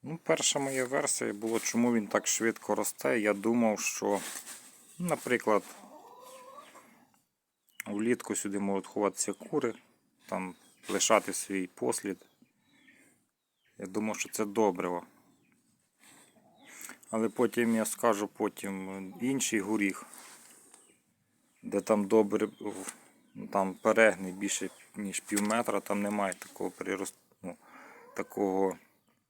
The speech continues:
саме по листу. Можу дати характеристику. Ось листи тут опали. Ось як мої долоні. Це один листочок.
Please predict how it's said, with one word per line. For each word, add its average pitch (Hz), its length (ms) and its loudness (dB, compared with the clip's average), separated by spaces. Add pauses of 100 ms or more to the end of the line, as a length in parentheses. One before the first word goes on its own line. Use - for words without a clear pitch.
(1040)
саме 101 300 -2
по - 180 0
листу. 104 500 2 (1400)
Можу 92 300 -10
дати 92 260 -6 (180)
характеристику. - 880 -6
Ось - 280 0 (1200)
листи 107 640 -2
тут - 300 -10
опали. 98 560 0 (3250)
Ось 107 300 -8
як - 140 -6
мої 101 240 -4
долоні. 95 560 -2 (500)
Це - 100 -6
один 110 360 2
листочок. - 760 -4